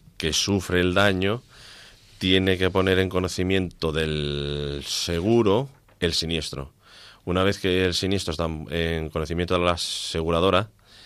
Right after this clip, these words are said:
esta a la víctima, eh, en un plazo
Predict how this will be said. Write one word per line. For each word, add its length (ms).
esta 560
a 420
la 460
víctima, 640
eh, 880
en 220
un 240
plazo 540